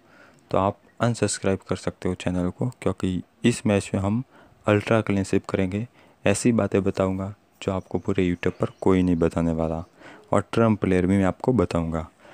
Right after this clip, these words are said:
तो सबसे पहले देखो, एक तरफ वॉर की टीम और एक तरफ नॉट की टीम, दोनों में से स्ट्रॉन्ग, ज़्यादा स्ट्रॉन्ग मुझे वॉर की टीम लग रही है। तो आप फेवर करना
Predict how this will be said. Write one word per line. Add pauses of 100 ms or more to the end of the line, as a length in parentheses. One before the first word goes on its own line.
(300)
तो
सबसे
पहले
देखो, (840)
एक
तरफ (240)
वॉर
की
टीम (540)
और
एक
तरफ
नॉट
की
टीम, (680)
दोनों
में
से
स्ट्रॉन्ग,
ज़्यादा
स्ट्रॉन्ग
मुझे
वॉर
की
टीम
लग
रही
है। (480)
तो
आप
फेवर
करना